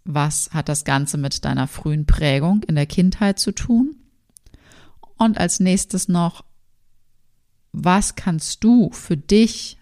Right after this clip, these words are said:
und somit auch für die dich umgebenden Menschen tun, um von einem hohen Aktivierungslevel bei Stress, Anspannung wieder in eine gute Balance zu kommen, in einen gut regulierten Zustand zu kommen?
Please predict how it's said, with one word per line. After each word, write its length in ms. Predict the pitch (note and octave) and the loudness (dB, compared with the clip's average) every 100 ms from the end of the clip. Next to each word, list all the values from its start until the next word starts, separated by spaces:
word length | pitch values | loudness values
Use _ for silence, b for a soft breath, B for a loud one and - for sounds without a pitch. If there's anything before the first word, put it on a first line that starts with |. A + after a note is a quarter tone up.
| _ | _
und 180 | D#3 D3 | -8 -4
somit 380 | F3+ G#3 C4 - | 0 2 2 0
auch 320 | F3+ F3 - - | 0 0 -6 -20
für 200 | - E3+ | -6 -4
die 220 | F3 D3+ | -2 -2
dich 320 | E3+ F3 - | 0 -2 -2
umgebenden 480 | E3 D3+ D3 C#3 C#3 | -4 -2 -2 -2 0
Menschen 400 | D#3+ A#3 - E3 | 0 0 -2 -6
tun, 400 | - D#3+ E3+ F#3+ B B B B | -4 -4 -2 -4 B B B B
um 460 | - F3+ F3+ E3+ E3 | -4 0 2 0 -4
von 240 | - D#3 - | -8 -6 -2
einem 280 | - D#3 | 0 0
hohen 240 | D3+ G3+ B3 | 2 2 2
Aktivierungslevel 1160 | - G3 - F3 F3 E3+ F3 D#3+ D#3 D3+ D#3 | 0 -4 -4 -2 0 0 -2 -2 -2 0 -2
bei 140 | F#3 - | -4 -8
Stress, 440 | - - D#3+ - | -6 -2 -2 -2
Anspannung 640 | - D#3 - D3 C#3+ D3 D3+ b b b b | -4 -4 -4 -4 -2 -4 -6 b b b b
wieder 260 | F3 F3+ F3 | 0 2 4
in 80 | D#3 | 2
eine 220 | D#3+ D3+ | 0 -2
gute 320 | C#3+ F3 - | 0 0 0
Balance 480 | D#3 C#3+ C3+ C#3+ - | 0 0 0 -4 -6
zu 120 | - | -10
kommen, 380 | D3 - - F3 - | -8 -10 -8 -12 -10
in 100 | - | -6
einen 260 | - C#3+ | -4 -4
gut 280 | C#3 E3+ - | 0 -2 0
regulierten 520 | D#3+ C#3+ C#3+ D3+ - | -2 -2 2 0 0
Zustand 460 | C#3+ - - - - | -8 -8 -10 -10 -10
zu 100 | - | -10
kommen? 360 | - - D#3 | -12 -12 -14